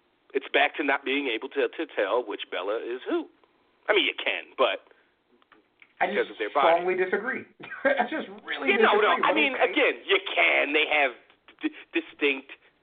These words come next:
Speaker 1: especially after you've seen them for damn near ten years. You, you can, but their bodies are back to, you know, <laughs> because Bree's got them that pregnancy body, which is, you know, she's looking all good. Uh,
Speaker 2: Oh, boy.
Speaker 1: um, and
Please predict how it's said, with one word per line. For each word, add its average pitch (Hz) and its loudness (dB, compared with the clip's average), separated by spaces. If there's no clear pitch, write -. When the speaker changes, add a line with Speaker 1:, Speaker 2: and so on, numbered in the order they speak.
Speaker 1:
especially 156 0
after 123 -6
you've - -18
seen 117 -8
them 107 -14
for 98 -10
damn 101 -8
near 92 -14
ten 98 -12
years. 95 -6
You, 247 -12
you 262 -14
can, 117 -4
but 156 2
their 151 4
bodies 131 2
are 123 2
back - 0
to, 117 4
you 135 2
know, 113 0
<laughs> 117 -10
because 135 -2
Bree's 131 -6
got 110 -2
them 113 -6
that 113 -2
pregnancy 147 0
body, 98 0
which 92 -12
is, 92 -16
you 113 -12
know, 90 -14
she's 90 -20
looking 98 -10
all 123 0
good. 208 0
Uh, 87 0
Speaker 2:
Oh, 104 6
boy. 101 -2
Speaker 1:
um, 92 -4
and 98 -6